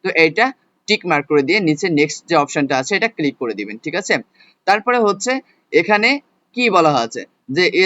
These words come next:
side hustle, solo freelancer, agency employee বা এজেন্সি ওনার" এরকম দেওয়া রয়েছে, ঠিক আছে? তো যেহেতু আপনি একা একা কাজ করবেন, ঠিক আছে? আপনি যেহেতু একা একা কাজ করবেন তো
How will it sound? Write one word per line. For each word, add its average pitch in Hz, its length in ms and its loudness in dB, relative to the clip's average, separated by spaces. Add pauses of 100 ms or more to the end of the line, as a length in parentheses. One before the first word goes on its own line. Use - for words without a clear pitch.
side 185 460 2
hustle, 170 520 0 (260)
solo 170 320 0
freelancer, 175 640 2 (160)
agency 170 440 0
employee 160 480 0 (360)
বা 147 160 2
এজেন্সি 160 500 0
ওনার" 151 360 2 (140)
এরকম 175 400 -2
দেওয়া 165 240 2
রয়েছে, 120 300 -6 (100)
ঠিক 175 160 -6
আছে? 247 180 -2 (480)
তো 208 60 -6
যেহেতু 202 280 2
আপনি 202 220 -4 (140)
একা 190 240 2
একা 196 200 2
কাজ 165 240 0
করবেন, 151 340 0 (200)
ঠিক 175 160 -2
আছে? 196 180 0 (840)
আপনি 156 260 -2
যেহেতু 196 280 0
একা 165 240 2
একা 214 140 2
কাজ 175 220 0
করবেন 175 280 -2
তো 226 120 -4